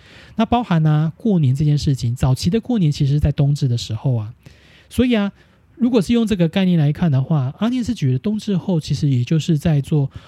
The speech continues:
啊，今年的天运跟明年的天运要做交接的转换的时间点，所以一个要往下走，一个要往上升。所以我在这个时-，要往上升，逐渐要往二零二三转运的这个时间点去做布局，当然是可以的。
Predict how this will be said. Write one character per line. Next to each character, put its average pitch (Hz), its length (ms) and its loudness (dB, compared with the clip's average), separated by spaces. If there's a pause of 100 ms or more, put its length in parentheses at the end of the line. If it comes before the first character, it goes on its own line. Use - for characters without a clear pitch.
(140)
啊， 135 180 2
今 233 280 -2
年 185 140 0
的 135 120 0
天 175 380 0
运 147 340 0
跟 170 160 0
明 156 220 2
年 135 180 0
的 - 0 -
天 156 260 0
运 151 120 2
要 147 120 2
做 143 160 0
交 147 300 -2
接 143 160 -2
的 131 100 -2
转 117 220 -6
换 143 180 -4
的 123 80 0
时 - 240 -8
间 139 240 -2
点， 120 220 -6
所 180 220 -2
以 - 80 -12
一 170 80 -4
个 156 120 -2
要 170 140 2
往 117 180 -4
下 151 200 0
走， 123 180 -4
一 120 60 -2
个 131 100 -2
要 143 140 2
往 113 160 -2
上 139 200 -2
升。 127 300 -6 (320)
所 - 180 -4
以 240 40 2
我 143 100 4
在 196 160 0
这 190 80 -4
个 185 140 0
时-， 143 260 -4
要 202 120 0
往 131 140 0
上 175 220 0
升， 165 180 -2
逐 156 160 -2
渐 185 120 0
要 185 80 2
往 143 280 -2 (120)
二 208 160 0
零 156 120 0
二 180 120 0
三 165 200 0
转 147 220 -2
运 160 160 0
的 131 80 0
这 151 100 -2
个 143 80 0
时 127 160 -4
间 135 140 -2
点 127 100 0
去 135 140 -6
做 143 140 -2
布 143 240 0
局， 110 320 -10
当 196 160 -4
然 160 80 -2
是 143 120 -4
可 113 240 -8
以 110 160 -6
的。 110 160 -14